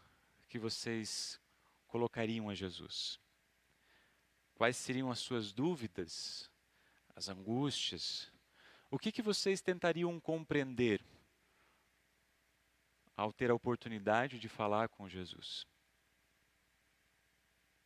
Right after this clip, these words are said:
A pergunta que o professor da lei fez,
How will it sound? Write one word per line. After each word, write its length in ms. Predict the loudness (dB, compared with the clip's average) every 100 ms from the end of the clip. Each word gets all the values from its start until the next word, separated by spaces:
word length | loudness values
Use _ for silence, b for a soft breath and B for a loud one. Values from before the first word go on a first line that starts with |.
| _ _ _ _ _ _ _ _ _ _ _ _ b b
A 80 | 2
pergunta 440 | 4 6 2 0
que 120 | -2 -4
o 60 |
professor 500 | -4 -4 -4 -4 -2
da 120 | 0
lei 160 | 0 0
fez, 500 | 0 0 0 -2